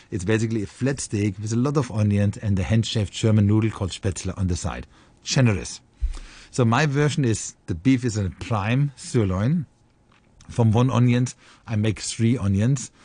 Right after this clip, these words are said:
One is a white onion puree with bay leaf and rosemary. The other one is a caramelized onions and a dehydrated onions. But however, the Spätzle is v-, authentic. We give them on the side. So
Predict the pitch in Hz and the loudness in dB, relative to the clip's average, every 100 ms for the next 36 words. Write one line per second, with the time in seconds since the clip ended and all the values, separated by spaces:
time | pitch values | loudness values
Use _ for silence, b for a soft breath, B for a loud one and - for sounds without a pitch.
0 | B - 110 104 101 98 110 110 117 113 | B -2 0 2 2 0 0 2 2 2
1 | 117 113 104 95 98 104 113 113 107 107 | 0 2 0 0 0 0 0 0 -2 -2
2 | 107 120 104 104 104 95 95 101 98 98 | -2 -4 -2 -2 -4 -4 -2 0 0 0
3 | 98 - 110 110 107 101 117 107 107 110 | -2 0 2 2 2 -2 0 2 4 4
4 | - B B - 104 98 90 156 123 117 | 0 B B -2 0 0 2 2 2 0
5 | - 92 90 90 90 117 123 B B B | 0 -2 -2 0 2 2 2 B B B
6 | B - 110 - 107 120 127 98 - - | B -4 -2 0 2 2 2 0 -4 -4
7 | 156 - 135 165 b b - 92 90 92 | -4 -2 0 -2 b b -6 -4 -2 -4
8 | 107 - 104 104 92 - - - 98 104 | -4 -2 0 0 -2 -4 -10 -4 2 2
9 | 95 113 127 107 95 95 57 - - b | 2 0 0 0 0 -2 -6 -12 -20 b
10 | b b b b b b b b - 131 | b b b b b b b b -4 2
11 | 117 113 110 | 4 4 2